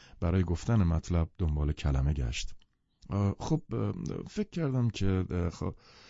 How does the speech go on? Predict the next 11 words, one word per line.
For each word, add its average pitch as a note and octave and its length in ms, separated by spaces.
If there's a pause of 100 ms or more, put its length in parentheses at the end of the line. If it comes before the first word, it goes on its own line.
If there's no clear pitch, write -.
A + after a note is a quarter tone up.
(140)
آه، B2 500
ببین F3+ 240
رفیق E2+ 400
قدیمی، D#2+ 400
آه، D#2+ 280 (920)
شما E3 520
زیاد A#2+ 460
پول D3 180
در B2+ 220
نمیاری، F#2 460
نه؟" F#2 260